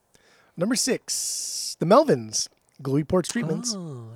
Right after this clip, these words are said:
Speaker 2: yes, yes, yes, yes.
Speaker 1: Melvins has been a band that we've always wanted to do on the pod, but they, they've, it's been so long. They've done so much stuff. It's like, where do we begin? Where do we get into 'em? What era? Um,
Speaker 2: True.
Speaker 1: but this was fun. This is way heavier than I thought this was gonna be.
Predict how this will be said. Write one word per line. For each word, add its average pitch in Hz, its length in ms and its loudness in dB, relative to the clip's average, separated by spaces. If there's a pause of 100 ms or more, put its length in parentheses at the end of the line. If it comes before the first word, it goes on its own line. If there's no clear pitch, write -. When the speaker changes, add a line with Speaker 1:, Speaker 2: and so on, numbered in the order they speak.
Speaker 2:
yes, 165 600 -14
yes, 160 280 -10
yes, 151 180 -10
yes. 147 680 -16
Speaker 1:
Melvins 294 260 6
has 247 100 -2
been 233 120 0
a 190 60 0
band 175 220 4
that 151 80 0
we've 185 200 0
always 165 260 4
wanted 143 260 -2
to 123 80 -14
do 143 120 0
on 131 80 -2
the 123 60 -4
pod, 127 380 -2
but 127 200 -6
they, 147 100 -4
they've, 143 380 -8
it's 151 160 -10
been 165 160 -4
so - 320 4
long. 131 380 0
They've 127 180 -4
done 131 160 0
so 165 240 0
much 151 160 0
stuff. 123 340 -4
It's 127 140 -6
like, 131 120 -4
where 156 140 2
do 170 80 0
we 156 140 -2
begin? 135 440 -2
Where 135 140 0
do 160 60 0
we 151 80 -4
get 135 160 0
into 123 340 -6
'em? 120 180 -8
What 143 160 0
era? 123 440 -6 (640)
Um, 135 180 -4
Speaker 2:
True. 117 80 -8
Speaker 1:
but - 120 2
this 330 120 4
was 302 140 2
fun. 170 460 -4
This 240 160 -6
is 190 100 -6
way 139 520 2
heavier 131 360 2
than 127 120 -6
I 117 80 -2
thought 135 280 -2
this 117 100 -10
was 127 140 -10
gonna 117 180 -4
be. 113 300 -6